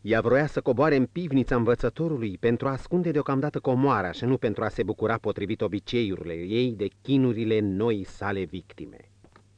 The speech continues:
În timp ce cobora primele trepte ale scării, șontorogul îi făcu un nou vânt și Cucuvaia se răstogoli până în brațele învățătorului.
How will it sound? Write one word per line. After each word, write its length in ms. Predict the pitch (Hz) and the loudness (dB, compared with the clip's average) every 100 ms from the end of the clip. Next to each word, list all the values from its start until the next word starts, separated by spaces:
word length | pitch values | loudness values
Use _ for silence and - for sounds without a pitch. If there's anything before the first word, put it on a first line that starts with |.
| _ | _
În 180 | 101 104 | -2 2
timp 220 | 143 190 | 2 2
ce 100 | 160 | 0
cobora 360 | 147 131 147 - | 0 0 0 -2
primele 380 | 147 156 143 127 - | 0 2 2 0 -2
trepte 360 | - 123 - | -4 -2 -4
ale 160 | 92 98 | -2 -4
scării, 420 | - - 151 180 | -6 -6 -4 -4
șontorogul 560 | 160 113 113 113 127 117 | -4 -2 0 0 0 -2
îi 80 | |
făcu 260 | 107 113 - | -4 -4 -2
un 200 | 113 107 | 0 0
nou 240 | 110 95 | 0 0
vânt 400 | 85 92 190 190 - - - _ _ _ | -2 2 2 2 -6 -20 -20 _ _ _
și 520 | - - 78 92 90 | -16 -14 -10 -8 -8
Cucuvaia 760 | - 156 - 123 82 117 165 151 | -4 -4 0 -2 -2 -2 0 -2
se 140 | 139 120 | -2 -2
răstogoli 640 | 110 - 101 104 123 151 _ | -2 -2 -2 0 0 -2 _
până 380 | - 247 233 208 - | 2 4 4 2 0
în 240 | 123 104 | 0 0
brațele 400 | - 127 - 113 | -2 -4 -2 -4
învățătorului. 840 | 101 98 101 - 78 71 64 - | -4 -4 -6 -10 -12 -14 -18 -20